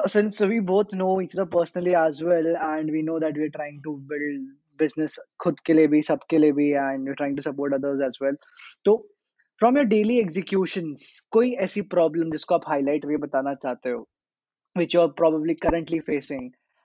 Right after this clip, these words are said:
and, uh, in, and that happens in regular businesses, तो what is the solution, what is the problem, and what is the solution that you probably think can help? कोई भी ऐसी प्रॉब्लम, I'm putting this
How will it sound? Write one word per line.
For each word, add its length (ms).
and, 580
uh, 240
in, 160
and 160
that 260
happens 320
in 220
regular 340
businesses, 440
तो 120
what 220
is 80
the 120
solution, 480
what 140
is 80
the 140
problem, 360
and 180
what 160
is 80
the 80
solution 440
that 140
you 160
probably 440
think 220
can 240
help? 280
कोई 160
भी 100
ऐसी 160
प्रॉब्लम, 400
I'm 220
putting 260
this 140